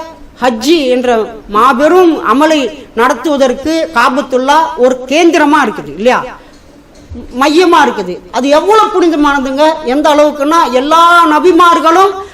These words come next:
அந்த இடத்தை மிதிக்காமல் சென்றதில்லை. எல்லா நபிமார்களுக்கும் அது தெரியும், எல்லா தீர்க்கதரிசிகளுக்கும். அவர் எந்த மொழியைச் சேர்ந்தவர்களாக இருந்தாலும் சரி, அப்பேற்பட்ட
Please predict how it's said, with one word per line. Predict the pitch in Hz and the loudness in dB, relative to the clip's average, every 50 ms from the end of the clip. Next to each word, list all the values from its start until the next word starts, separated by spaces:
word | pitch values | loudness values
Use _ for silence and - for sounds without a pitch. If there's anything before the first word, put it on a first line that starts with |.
| - - | -20 -10
அந்த | - - 254 277 285 240 277 254 254 254 - - | -4 -2 -2 -2 0 -2 -2 -4 -4 -6 -8 -6
இடத்தை | 220 233 262 311 311 - 311 349 349 | -4 -2 0 0 -2 -2 -4 -2 -2
மிதிக்காமல் | 294 254 247 226 294 - - 285 269 269 269 285 320 - - | 0 -2 -2 -4 -6 -6 -4 -2 -2 0 0 -2 -2 -2 -4
சென்றதில்லை. | 233 240 240 247 226 214 202 190 185 170 - - | -4 -4 -2 -4 -4 -4 -6 -6 -8 -10 -12 -10
எல்லா | 196 190 214 262 294 311 320 330 330 330 320 311 285 | -6 -4 -4 -2 0 0 2 2 4 4 4 2 2
நபிமார்களுக்கும் | 269 269 262 311 339 311 302 320 320 294 277 285 294 294 - 392 415 403 - | 0 -2 -2 -2 0 2 2 2 2 0 0 -2 -2 -2 -2 -4 -4 -4 -4
அது | 226 214 233 220 | -8 -8 -8 -6
தெரியும், | - 226 214 220 202 | -6 -6 -4 -4 -4
எல்லா | 208 240 262 247 233 | -2 0 0 0 0
தீர்க்கதரிசிகளுக்கும். | - - 254 240 - 233 202 220 202 - 196 180 190 190 180 - - 151 - - - - - - | -2 -2 -4 -4 -4 -6 -6 -6 -8 -8 -8 -6 -6 -6 -6 -8 -10 -12 -14 -16 -18 -18 -14 -6
அவர் | - 202 220 214 | -2 0 0 2
எந்த | 233 226 240 285 294 320 | 2 2 0 2 2 2
மொழியைச் | 294 262 262 294 311 330 311 311 - 262 | 2 2 2 2 2 2 2 0 0 0
சேர்ந்தவர்களாக | 254 247 240 220 220 220 214 220 226 226 240 240 190 | 0 2 0 0 -2 -2 0 0 0 0 0 -2 -2
இருந்தாலும் | 202 190 202 214 196 202 202 196 | -2 -2 -2 -2 0 0 -2 -2
சரி, | - 185 156 | -4 -6 -4
அப்பேற்பட்ட | 160 165 202 196 - 202 - 349 359 359 359 - 359 349 285 - - - 339 349 349 339 349 | -2 -2 -2 -2 -4 -2 2 4 4 4 2 2 0 0 -2 0 0 2 2 2 0 -2 -8